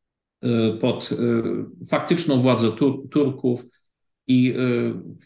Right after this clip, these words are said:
formalnie Kosowo staje się częścią Imperium Tureckiego w roku tysiąc czterysta pięćdziesiątym piątym. I cóż, i do roku tysiąc dziewięćset dwunastego, y, znajduje się pod władzą Wysokiej Porty, czy państwa osmańskiego.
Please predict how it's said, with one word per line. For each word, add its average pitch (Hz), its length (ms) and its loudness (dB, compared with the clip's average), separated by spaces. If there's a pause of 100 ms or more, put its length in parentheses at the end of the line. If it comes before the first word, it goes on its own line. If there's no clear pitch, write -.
(120)
formalnie 147 520 0
Kosowo 123 520 -2
staje 117 400 -2
się 110 140 -10
częścią 110 800 -4
Imperium 107 380 -4
Tureckiego 113 440 -6
w 107 60 -2
roku 110 180 -2
tysiąc - 360 -4
czterysta 113 360 -4
pięćdziesiątym 110 720 -4
piątym. 165 800 2 (720)
I 180 100 4
cóż, 147 300 0
i 156 60 -2
do 143 100 2
roku 143 240 4
tysiąc 160 380 0
dziewięćset 127 380 0
dwunastego, 123 1300 -2 (640)
y, 127 40 0
znajduje 131 480 0
się 127 180 -6
pod 117 260 -8
władzą 113 360 0
Wysokiej 107 440 -6
Porty, - 380 -12
czy - 120 -14
państwa 113 380 -2
osmańskiego. 95 760 -6